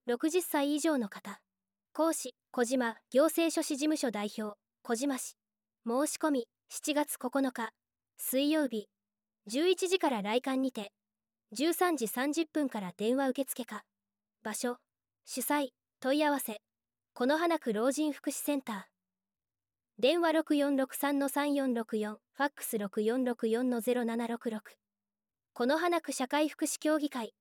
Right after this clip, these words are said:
ボランティアや高齢者向けイベントはここ。福祉、高齢者福祉月間、ご長寿のお祝い。次に該当される区内在住の方を対象に、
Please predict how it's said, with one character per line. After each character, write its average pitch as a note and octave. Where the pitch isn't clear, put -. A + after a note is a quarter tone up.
ボ A3+
ラ C4+
ン D#4+
テ C#4+
ィ B3+
ア A#3
や G3
高 C4
齢 D#4+
者 E4
向 D#4+
け D#4
イ D4+
ベ C#4+
ン B3
ト A3
は F3+
こ -
こ。 G3+
福 -
祉、 A#3+
高 D4+
齢 F4
者 D#4+
福 -
祉 -
月 D#4+
間、 G#3+
ご A3
長 F4
寿 D#4+
の A#3+
お G3
祝 A3
い。 A3
次 C#4+
に E4
該 B3+
当 C#4
さ C4+
れ C4+
る C4+
区 C#4+
内 C#4
在 A3+
住 C4
の C#4+
方 C#4
を A3
対 G#3+
象 A3
に、 G#3